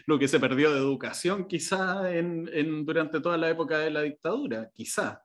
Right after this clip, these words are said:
quizá, no, no me atrevo a decir, decirlo categóricamente, pero al menos veía ahí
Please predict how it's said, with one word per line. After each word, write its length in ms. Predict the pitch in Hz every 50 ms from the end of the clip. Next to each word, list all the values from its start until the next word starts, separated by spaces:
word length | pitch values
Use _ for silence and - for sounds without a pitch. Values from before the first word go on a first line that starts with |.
| _ _ _
quizá, 280 | - 127 131 - 165 143
no, 180 | 139 147 156
no 120 | 156 151 151
me 80 | 151
atrevo 260 | 147 151 170 185 190
a 60 | 185 185
decir, 440 | 185 185 - 180 180 175 180 - -
decirlo 480 | 143 131 147 143 151 170 170 170 170
categóricamente, 960 | 165 160 143 147 143 156 170 170 151 156 165 190 202 143 120 - - 110 113 - - - - - - _ _ _ _ _ _ _
pero 160 | - 123 120
al 140 | 113 113 113
menos 640 | 131 165 196 233 226 175 113 190 247 294 - - _ _ _ _ _ -
veía 480 | 117 131 127 127 139 170 185 185 185
ahí 280 | 202 226 226 226 -